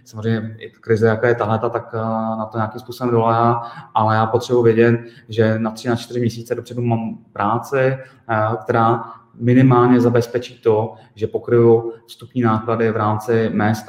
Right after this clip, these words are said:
a v rámci nějakých režijních nákladů, pronájem kanceláří, účetní firma a podobné věci. Takže to je to, co mě zajímá. Samozřejmě mám ten výhled i více do budoucna, kdy dokážu predikovat, jaký by měl být výsledek,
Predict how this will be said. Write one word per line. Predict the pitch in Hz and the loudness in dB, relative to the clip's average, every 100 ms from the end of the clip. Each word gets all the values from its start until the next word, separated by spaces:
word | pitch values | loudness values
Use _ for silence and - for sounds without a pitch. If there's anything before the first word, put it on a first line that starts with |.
| - | -6
a | 101 104 101 101 | -2 0 0 -2
v | 104 | -4
rámci | 101 104 | -6 -6
nějakých | 107 110 110 | -8 -4 -2
režijních | 104 110 | 0 0
nákladů, | 104 101 104 107 107 - _ - | -2 -2 -2 -2 -2 -6 _ -8
pronájem | 107 107 107 | -2 0 0
kanceláří, | 107 107 104 101 101 98 | -2 -2 -2 0 0 0
účetní | 101 - 113 104 | -4 -8 -6 -6
firma | 104 101 98 98 101 - - | -2 2 2 2 -4 -14 -14
a | 101 98 98 95 | -8 -6 -6 -8
podobné | - 104 104 | -4 0 2
věci. | 101 - - | 0 -2 -16
Takže | - 95 | -8 -4
to | 107 | 0
je | 104 | -2
to, | - | -2
co | - | -4
mě | 104 | 0
zajímá. | 98 98 90 90 - _ - _ _ _ | 2 2 0 -6 -14 _ -20 _ _ _
Samozřejmě | 113 113 123 | 0 4 6
mám | 110 107 | 6 4
ten | 123 110 | 4 4
výhled | 101 104 | 4 2
i | 107 | 0
více | 110 113 | 0 2
do | 104 | 4
budoucna, | 107 104 110 107 | 6 4 2 0
kdy | 107 107 104 - - - | 2 2 2 -4 -10 -4
dokážu | 101 110 110 | -2 0 0
predikovat, | 107 107 104 107 107 104 - - - | 0 2 2 2 2 -2 -10 -18 -4
jaký | 107 - 117 | -2 -2 -2
by | 110 | 2
měl | 110 110 | 4 4
být | 107 104 | 2 -2
výsledek, | 104 - 107 107 | -4 0 2 0